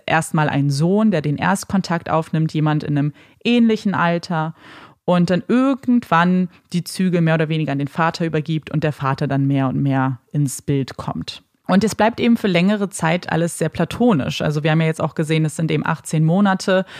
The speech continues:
Und das ist eben, ähm, weil sie ein Vertrauen aufbauen möchten mit der Person. Sie möchten eben mehr über die Interessen rausfinden, möchten erstmal eine Freundschaft aufbauen und eben, eben ein Vertrauensverhältnis aufbauen. Und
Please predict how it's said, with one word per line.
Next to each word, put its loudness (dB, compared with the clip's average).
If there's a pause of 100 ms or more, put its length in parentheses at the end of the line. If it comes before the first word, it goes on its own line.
(160)
Und 0
das 0
ist -4
eben, 2
ähm, 2 (380)
weil 2
sie 0
ein 0
Vertrauen 2
aufbauen -2
möchten -2
mit 0
der 0
Person. -2
Sie -4
möchten 0 (120)
eben 0
mehr 0
über -4
die -6
Interessen 0
rausfinden, 0 (220)
möchten -2
erstmal 0
eine 0
Freundschaft 0
aufbauen 0
und 0
eben, 4
eben 2
ein 2
Vertrauensverhältnis -2
aufbauen. -4 (480)
Und 2